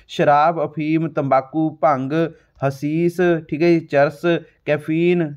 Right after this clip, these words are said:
ਠੀਕ ਹੈ ਜੀ, ਤੇ ਆਪਣਾ, ਅ, ਹੈਗਾ ਵਾ ਐਡਰ, ਅ, ਨਵੀਨ। ਠੀਕ ਹੈ ਜੀ, ਤਾਂ ਦੋਸਤੋ ਇਹ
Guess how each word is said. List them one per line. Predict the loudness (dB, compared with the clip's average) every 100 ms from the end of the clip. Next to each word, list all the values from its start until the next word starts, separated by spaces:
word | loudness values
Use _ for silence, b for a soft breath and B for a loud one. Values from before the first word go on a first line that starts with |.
| -8
ਠੀਕ | -2
ਹੈ |
ਜੀ, | 0
ਤੇ | 2
ਆਪਣਾ, | 0 0 0 0
ਅ, | 2 4 2
ਹੈਗਾ | 0 0 2
ਵਾ | 2 0 B B -2
ਐਡਰ, | 0 2 0 -2 -6
ਅ, | -12 -6 0 0
ਨਵੀਨ। | 0 0 0 -2 -2
ਠੀਕ | -6 -4
ਹੈ |
ਜੀ, | -4
ਤਾਂ | -4 -2
ਦੋਸਤੋ | -2 -2
ਇਹ | -2 0 -2